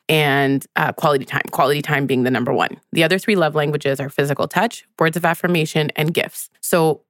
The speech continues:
the latter three, physical touch, words of affirmation, and gifts, are very low on my list of things.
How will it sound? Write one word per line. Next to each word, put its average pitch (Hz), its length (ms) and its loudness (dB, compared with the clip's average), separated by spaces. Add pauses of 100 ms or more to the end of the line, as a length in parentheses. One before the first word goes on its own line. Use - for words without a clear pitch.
(160)
the 156 260 0
latter 190 320 2
three, 165 340 0 (140)
physical 156 300 -2
touch, 147 320 -2
words 147 220 0
of 147 60 0
affirmation, 139 460 -2
and 160 100 0
gifts, - 220 -4
are 165 100 0
very 151 380 0
low 143 180 0
on 131 140 -2
my - 120 -2
list - 340 -4
of - 80 -6
things. - 380 -6